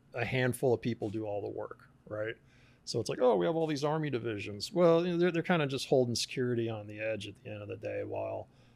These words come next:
you know, this handful of very highly trained, amazing people kinda gets it done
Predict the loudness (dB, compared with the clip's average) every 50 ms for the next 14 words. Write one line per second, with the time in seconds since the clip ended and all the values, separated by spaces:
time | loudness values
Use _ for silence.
0 | _ _ _ -20 -10 -6 -4 -2 -2 -2 -4 -6 -8 -8 -6 -4 -4 -2 0 0
1 | 2 0 0 0 -2 0 0 0 0 0 4 6 6 8 8 6 4 4 2 2
2 | 2 2 0 -2 -4 -6 -6 -4 -4 -4 -4 -4 -2 -4 -4 -6 -8 _ -20 -20
3 | -20 -20 -20 -20 _ _ _ _ -12 _ -4 -2 0 0 2 2 2 2 2 0
4 | -2 -2 -2 -4 -6 -8 -10 -12 -16 _ _ -20 _ _ _ -20 _ _ -20 -8
5 | -4 -2 -2 -2 2 4 4 4 6 4 2 -2 -8 _ _ _ -20 -20 -20 -20
6 | -18 -8 -4 -2 -2 -2 0 0 -2 -2 -2 -6 -8 -4 -2 2 2 4 4 4
7 | 4 2 0